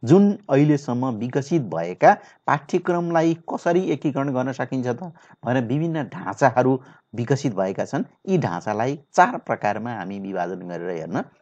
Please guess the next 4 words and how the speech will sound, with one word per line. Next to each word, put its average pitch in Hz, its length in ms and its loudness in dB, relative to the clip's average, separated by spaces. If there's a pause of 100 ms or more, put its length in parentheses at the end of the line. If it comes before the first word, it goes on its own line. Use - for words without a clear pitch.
(160)
सक्छौँ। - 380 -8 (220)
विषयगत, 107 580 4 (340)
बहुविषयक, 113 760 4 (320)
अन्तर्विषयक 113 800 2